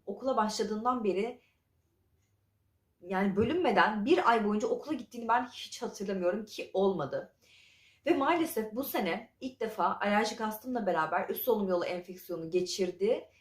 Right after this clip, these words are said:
ve zatürreye döndü. Nasıl zatürreye döndü? İnanılır gibi değil. Çünkü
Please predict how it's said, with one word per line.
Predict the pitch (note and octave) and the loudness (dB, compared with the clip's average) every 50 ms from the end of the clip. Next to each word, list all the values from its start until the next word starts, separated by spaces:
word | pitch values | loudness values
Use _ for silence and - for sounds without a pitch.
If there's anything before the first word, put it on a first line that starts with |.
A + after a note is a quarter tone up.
| _ _ _ _ _ - | _ _ _ _ _ 6
ve | C4+ - | 6 8
zatürreye | - A#3+ G3+ G3 F#3+ - F#3 F3 D#3 D3 | 8 8 6 6 4 2 2 2 2 2
döndü. | D3 C3+ B2+ C3 A#2+ - - - _ _ _ _ _ _ _ _ _ _ _ _ _ _ _ _ _ _ _ _ _ _ _ _ | 2 -2 -4 -6 -10 -12 -14 -16 _ _ _ _ _ _ _ _ _ _ _ _ _ _ _ _ _ _ _ _ _ _ _ _
Nasıl | G#3+ E4 F4 F4+ E4+ | -2 -2 -2 0 4
zatürreye | D4+ B3 F#3+ F3+ F#3 - - F3+ D#3+ D3+ D#3 | 6 8 8 8 6 2 2 4 4 4 2
döndü? | D3+ D3+ D3 D#3 F3+ B3 D#4 F4+ - - _ _ _ | 0 -2 -4 -4 -6 -6 -6 -6 -10 -14 _ _ _
İnanılır | A3+ A3+ B3+ B3+ C4 C#4 C4+ B3 | -4 -2 0 0 2 2 0 0
gibi | G#3 G#3 F3+ D#3 D#3 | -2 -4 -4 -4 -6
değil. | E3+ G3+ A#3+ - | -6 -8 -10 -10
Çünkü | - - C#4 C#4+ D4 - D4+ C#4 E4+ | -12 -10 -8 -8 -6 -4 -2 -4 -4